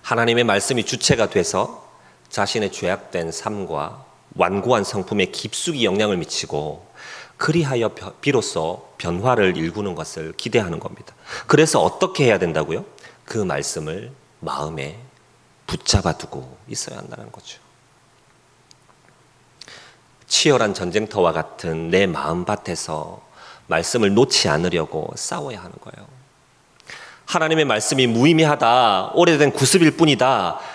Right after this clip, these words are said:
세련미가 떨어진다, 너의 자구-, 자구-, 자유를 억압한다면서 공격하는 이 죄악된 성품과 싸워야 하는 것입니다.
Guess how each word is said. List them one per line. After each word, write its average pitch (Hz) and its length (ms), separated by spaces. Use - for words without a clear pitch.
세련미가 185 680
떨어진다, 117 840
너의 220 300
자구-, 185 420
자구-, 180 380
자유를 165 760
억압한다면서 175 800
공격하는 107 800
이 170 240
죄악된 113 500
성품과 - 580
싸워야 95 840
하는 135 160
것입니다. - 340